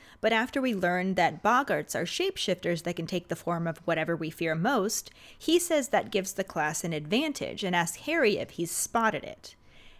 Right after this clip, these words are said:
Harry says that because there are so many of them, the boggart won't know which shape to choose. Lupin tells him that's correct and shares a time that he saw a boggart make that very mistake, trying to decide between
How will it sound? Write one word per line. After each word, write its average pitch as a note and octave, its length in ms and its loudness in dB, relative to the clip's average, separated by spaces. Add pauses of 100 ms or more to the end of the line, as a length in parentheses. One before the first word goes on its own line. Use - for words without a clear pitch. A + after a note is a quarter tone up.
Harry E4+ 300 4
says D#3+ 540 2
that E3 280 0
because E3+ 320 -2
there D#3+ 140 0
are D#3+ 60 0
so F#3+ 240 0
many G3 340 2
of C#3 140 -4
them, D3 260 -2 (100)
the F#3+ 100 2
boggart G3 480 0
won't F#3+ 280 -2
know D#3 220 0
which D3+ 240 -2
shape - 380 -2
to E3+ 120 -2
choose. - 680 -4 (380)
Lupin A#3+ 280 4
tells G3 200 2
him F#3 100 0
that's C#3+ 220 -2
correct A#3 560 -2
and A#3+ 140 4
shares E4+ 300 2
a G4+ 40 4
time G3+ 320 0
that E3+ 120 2
he G3+ 100 0
saw F3 340 4
a E3 40 4
boggart F3 680 2
make F#3 300 2
that F3 200 0
very F3+ 300 2
mistake, - 560 -6
trying F4 420 0
to F4 120 0
decide E3 540 0
between D#3+ 580 -6